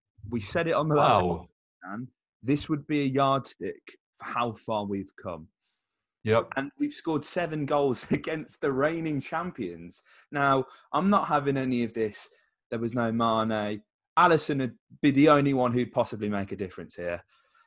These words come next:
Speaker 1: <sighs> I just, <sighs> Ollie Watkins' hat-trick, Grealish in amongst the goals, Ross Barkley, a player who, you know, scoring
Speaker 2: Wow.
Speaker 1: against his bitter rivals. What a debut
Speaker 2: Wow.
Speaker 1: from Ross Barkley, Dan.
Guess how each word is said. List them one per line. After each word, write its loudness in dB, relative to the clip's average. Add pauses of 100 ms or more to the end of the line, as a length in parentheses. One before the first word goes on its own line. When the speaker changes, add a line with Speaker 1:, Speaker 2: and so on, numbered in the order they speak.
Speaker 1:
<sighs> -20
I -2
just, -2
<sighs> 2 (680)
Ollie 8
Watkins' 2
hat-trick, 2
Grealish 6
in 0
amongst 0
the 0
goals, 4 (300)
Ross 6
Barkley, 4 (260)
a -16
player 8
who, 4
you 4
know, 2
scoring 4
Speaker 2:
Wow. -2
Speaker 1:
against -2
his -6 (120)
bitter -2
rivals. 0 (240)
What 2
a 0
debut 0
Speaker 2:
Wow. -4
Speaker 1:
from -10
Ross -14
Barkley, -8
Dan. -16